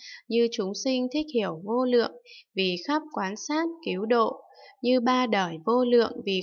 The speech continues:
không có bờ mé, như trí huệ vô lượng, vì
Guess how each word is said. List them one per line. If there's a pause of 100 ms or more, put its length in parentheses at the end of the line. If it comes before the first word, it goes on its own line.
không (100)
có
bờ
mé, (380)
như
trí
huệ (160)
vô
lượng, (460)
vì